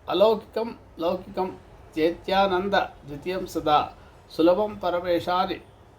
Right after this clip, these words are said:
త్వత్పాదౌ భజతాం నృణాం." శుద్ధ శక్తిమాలను నిష్కామంతో జపించే సర్వ పదిహేను సిద్ధులు లభి-, లభిస్తాయని శాస్త్రవచనం. సర్వసిద్ధులలో మొదటిది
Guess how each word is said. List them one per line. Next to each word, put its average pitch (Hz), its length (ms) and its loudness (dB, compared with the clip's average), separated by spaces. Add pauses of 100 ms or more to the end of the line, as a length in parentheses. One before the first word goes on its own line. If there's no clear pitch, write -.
(140)
త్వత్పాదౌ 196 840 2 (540)
భజతాం 160 640 -2
నృణాం." 156 540 2 (680)
శుద్ధ 151 280 -4 (760)
శక్తిమాలను 175 840 0 (140)
నిష్కామంతో 208 680 -2
జపించే 165 480 -2
సర్వ 165 480 0 (100)
పదిహేను 175 340 0
సిద్ధులు 170 500 -4
లభి-, - 640 -8
లభిస్తాయని 160 640 0
శాస్త్రవచనం. 147 760 -4 (600)
సర్వసిద్ధులలో 202 920 0
మొదటిది 165 680 -4